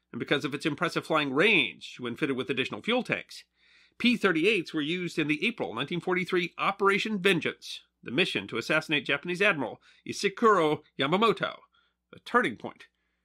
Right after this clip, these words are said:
in the war. And it all started by crashing into a golf course.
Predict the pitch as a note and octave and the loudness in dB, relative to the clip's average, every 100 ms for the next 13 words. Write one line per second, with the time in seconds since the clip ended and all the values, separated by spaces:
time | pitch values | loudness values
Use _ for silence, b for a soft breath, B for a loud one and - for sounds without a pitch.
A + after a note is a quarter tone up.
0 | _ A#2+ D3 E3 C3+ - - - _ _ | _ -2 2 2 2 -2 -12 -20 _ _
1 | _ _ _ _ _ _ G#3+ A#3 C4 C#4 | _ _ _ _ _ _ 2 4 4 4
2 | C#4 - C#4+ C3+ A#2+ D#3 D3+ E3 D#3+ E3+ | 2 2 2 2 -2 2 4 4 2 -8
3 | - F#3+ F#3+ G3 F3 F3 F#3+ F3+ C3+ - | 2 2 2 0 -2 -2 -2 0 0 -2
4 | - A2+ - - | -6 -6 -10 -20